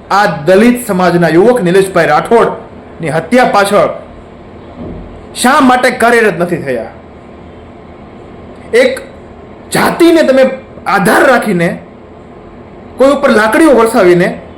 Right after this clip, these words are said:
તેનું મોત થાય ત્યાં સુધી તમે એને ટીપી નાખો છો, ફક્ત ને ફક્ત જાતિને આધાર રાખીને.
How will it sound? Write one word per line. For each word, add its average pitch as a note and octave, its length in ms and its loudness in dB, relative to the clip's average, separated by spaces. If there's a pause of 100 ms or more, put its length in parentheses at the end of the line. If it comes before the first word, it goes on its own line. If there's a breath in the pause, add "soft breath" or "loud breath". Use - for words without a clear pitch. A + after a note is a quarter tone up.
(160)
તેનું A3 260 2
મોત B3+ 400 2
થાય A3+ 160 0
ત્યાં A3+ 260 0
સુધી A3+ 140 -2
તમે G#3 280 0
એને G3+ 120 -2
ટીપી A3+ 340 0
નાખો F#3 340 0
છો, C3+ 300 -8 (1000)
ફક્ત C4+ 240 0
ને G#3 120 2
ફક્ત G3 280 -2
જાતિને E3 380 0
આધાર D3+ 340 0
રાખીને. C#3 400 -2